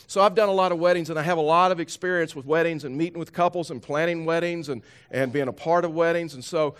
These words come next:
about, something about Western culture, and you probably know this, but Western culture, our culture is this,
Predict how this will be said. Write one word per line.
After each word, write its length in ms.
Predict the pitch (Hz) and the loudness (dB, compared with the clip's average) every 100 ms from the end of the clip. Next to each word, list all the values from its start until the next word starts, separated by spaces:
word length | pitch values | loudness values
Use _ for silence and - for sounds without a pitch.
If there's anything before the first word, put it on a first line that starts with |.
| - - - | -18 -18 -6
about, 260 | 151 180 | 0 0
something 240 | - 214 208 | 2 -2 0
about 260 | 185 175 | 0 2
Western 380 | 165 180 - 156 | 2 2 0 -10
culture, 400 | 135 185 185 - | -2 -2 -2 -4
and 100 | 147 | -8
you 100 | 175 | -8
probably 320 | 165 165 139 | 0 0 0
know 220 | 123 160 165 | -2 0 0
this, 280 | 131 143 | 0 -4
but 180 | - 139 | -6 -4
Western 400 | 143 175 - 151 | 0 0 -2 -10
culture, 520 | - 165 180 - 139 - | -6 -4 -4 -4 -6 0
our 180 | 165 | 0
culture 460 | 160 165 175 - 147 | 0 -2 -2 -4 -8
is 160 | 131 131 | -8 -2
this, 340 | 170 139 - | 0 0 -2